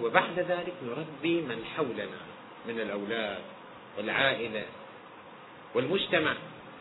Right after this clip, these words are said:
ما أقول: "تعالوا يا جماعة البسوا عباءة وعمامة وصعدوا في المنا-، على المنابر والمنصات"،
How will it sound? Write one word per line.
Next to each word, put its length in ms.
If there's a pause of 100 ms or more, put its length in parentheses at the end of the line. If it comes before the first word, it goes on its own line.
(140)
ما 180
أقول: 260
"تعالوا 260
يا 100
جماعة 320
البسوا 320
عباءة 360
وعمامة 400
وصعدوا 320
في 100
المنا-، 420
على 120
المنابر 420
والمنصات"، 560